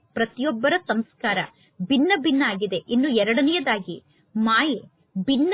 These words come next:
ಭಿನ್ನ ರೂಪವನ್ನು ಧಾರಣೆ ಮಾಡಿಕೊಂಡು ನಮ್ಮ ಸಮ್ಮುಖಕ್ಕೆ ಬರುತ್ತದೆ. ಆದ್ದರಿಂದ ಯಾವುದೇ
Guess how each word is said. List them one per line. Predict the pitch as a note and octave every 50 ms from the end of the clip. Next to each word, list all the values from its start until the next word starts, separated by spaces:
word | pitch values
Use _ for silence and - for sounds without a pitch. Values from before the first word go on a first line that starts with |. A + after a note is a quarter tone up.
| G#4 F4
ಭಿನ್ನ | D#4+ F4+ E4 F#4 F#4+ F#4+
ರೂಪವನ್ನು | D#4+ D4 D#4 - - F4+ D4+ F4 E4+ F#4+ B3+ A3
ಧಾರಣೆ | A3+ G3 G#3 A3+ C4+ D4 D#4
ಮಾಡಿಕೊಂಡು | C#4+ A#3+ G#3+ A3 B3 - C#4 A#3 A3+ G#3+ F#3+ - -
ನಮ್ಮ | A3+ A#3 B3+ E4 G#4 -
ಸಮ್ಮುಖಕ್ಕೆ | - C4+ A3+ A#3 B3+ F#4 F#4+ - F#4 - - F#4+
ಬರುತ್ತದೆ. | C4+ B3 A3 B3 - - A3+ G3 G3+ - - -
ಆದ್ದರಿಂದ | - G#3 G#3+ G3 F#3+ G#3 A3+ A3 G#3+ A3 G3+ F#3+ D#3 - _ _ _ _ _ _ _ _ _ -
ಯಾವುದೇ | G3 G#3+ A3 G3+ G#3 A#3+ C4+ D#4 C#4+ B3+ F4+